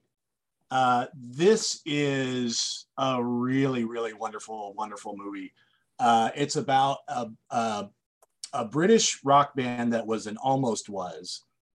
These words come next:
from the nineteen seventies. They had a, a kind of on the verge of superstardom, but never quite really got it, uh, reached there.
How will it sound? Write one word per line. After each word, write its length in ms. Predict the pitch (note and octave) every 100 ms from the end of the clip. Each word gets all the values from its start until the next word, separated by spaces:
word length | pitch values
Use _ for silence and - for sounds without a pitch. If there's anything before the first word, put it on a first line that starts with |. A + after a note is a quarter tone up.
| _
from 180 | - A#2+
the 80 | A#2
nineteen 400 | A#2+ A#2+ - A#2
seventies. 560 | - A2 F#2+ F2+ F2
They 140 | - G#2
had 180 | G#2+ G#2
a, 220 | G2+ F#2
a 220 | - G2 G2
kind 240 | - A2+
of 80 | G#2
on 200 | A#2 A2+
the 140 | G2+ G2+
verge 380 | D3 D#3 D3
of 300 | - A#2+ A#2
superstardom, 760 | A2 - C#3+ C3+ - C3 C3 B2
but 160 | A2+ A#2+
never 340 | C#3 C#3+ B2
quite 500 | - - A2+ A2+ A#2 -
really 540 | G#2 G#2+ A#2+ A#2 A2+
got 300 | B2 B2+ F#3
it, 160 | A#3+ - _ _ _ _ _ _
uh, 200 | B2 A#2+ A2+
reached 320 | C#3 F3 -
there. 420 | F3 F#3 F3+ E3+